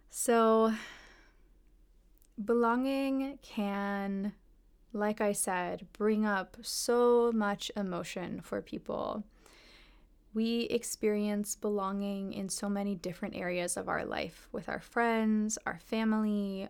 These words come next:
our colleagues, in our creative endeavors. There are many, many places to belong, and because of that, there are many, many places to feel that we do not belong.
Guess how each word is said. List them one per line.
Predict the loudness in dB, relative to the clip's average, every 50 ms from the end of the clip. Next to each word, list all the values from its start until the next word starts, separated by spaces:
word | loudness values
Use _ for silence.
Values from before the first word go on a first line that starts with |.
| -10 -8
our | -8 -6 -4 -4 -4 -4 -4 -4 -4 -6 -8 -10
colleagues, | -12 -4 0 2 4 6 6 4 4 4 2 2 2 2 2 0 -2 -4 -6 -8 -10 -8 -8 -8 -8 -10 -12 -16 -10 -6
in | -6 -4 -4 -4 -4 -6 -6 -6 -6
our | -6 -6 -6 -6 -8
creative | -10 -8 -8 -6 -2 0 0 2 4 4 2 2
endeavors. | 0 0 0 2 2 2 0 2 2 0 2 2 2 0 0 0 -2 -4 -4 -4 -4 -4 -6 -8 -18 -20 -20 -20 -20 -20 -20 -20 -20 -20 -20 -20 -20 -4 _
There | 2 4 4 4 4 4
are | 2 0 0 0 0 -2 -2 -4 -6 -10 _ _ _ _ -4
many, | 0 2 4 4 6 6 6 6
many | 4 4 4 2 0
places | 0 0 0 0 2 2 2 2 0
to | -2 -6 -4
belong, | -4 -4 -4 -2 -2 -2 -2 -2 -4 -6 -6 -6
and | -4 -4 -4
because | -4 -4 -8 -6 -4 -2 0
of | 0 0 0
that, | 0 0 0 -2 -4 -4
there | -2 -2 0
are | 0 0 -2
many, | -2 -2 -2 0 2 4 4 4 4 4
many | 2 2 2 0 -2 -4
places | -4 -6 -6 -4 -4 -2 -2 -2 -2 -2 -4 -6
to | -6 -6 -8
feel | -6 -4 -4 -4 -2 -2 -2
that | -2 -2
we | -4 -6
do | -6 -6 -6 -4
not | -4 -4 -6 -8 -6
belong. | -6 -6 -4 -4 -6 -4 -4 -6 -8